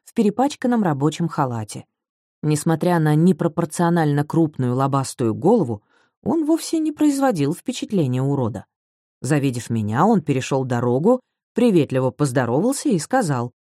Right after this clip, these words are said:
«Отлично выглядишь, прямо кинозвезда». Он тоже выглядел хорошо, такой же загорелый, как и я, и мне подумалось, что во всём нашем квартале только мы двое похожи на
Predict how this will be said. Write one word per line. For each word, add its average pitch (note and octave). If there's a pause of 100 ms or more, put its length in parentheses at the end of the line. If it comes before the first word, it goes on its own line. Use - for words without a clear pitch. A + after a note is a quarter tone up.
(440)
«Отлично B2+
выглядишь, A3 (200)
прямо C3+
кинозвезда». E3 (920)
Он D#3+
тоже F#3
выглядел C#3
хорошо, A#2 (360)
такой D#3
же D3
загорелый, C#3
как G3
и F#3
я, E3+ (360)
и C3+
мне D#3+
подумалось, D#3+
что C#3+
во C#3
всём F#3+
нашем C#3
квартале E3
только D#3
мы B3
двое E3
похожи E3
на C3